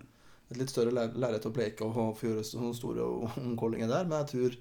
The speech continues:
eh, med de digitaliseringen og, som, som, som man ser, så, så tror jeg flere,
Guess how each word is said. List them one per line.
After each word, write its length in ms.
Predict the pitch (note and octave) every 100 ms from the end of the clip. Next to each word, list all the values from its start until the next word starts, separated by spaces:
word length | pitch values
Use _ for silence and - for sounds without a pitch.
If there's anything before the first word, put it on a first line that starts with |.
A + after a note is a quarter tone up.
| - - - - - _ -
eh, 480 | C3 B2+ B2+ B2 B2
med 380 | A#2+ A#2 A2 A2+
de 60 | A#2
digitaliseringen 960 | A#2 A#2+ A2+ A2+ G2+ G#2 A2+ A2 A2
og, 880 | A2+ A2+ A2+ A2+ A2+ A2+ A#2 B2 B2+ A#2+
som, 160 | A2+ A2+
som, 160 | A#2+ A2+
som 160 | A#2+
man 140 | A#2 A#2
ser, 160 | - B3
så, 220 | - A#3 -
så 240 | - - C4+
tror 160 | C3+ B2+
jeg 160 | C3
flere, 640 | - - A2+ A2+ - A#2+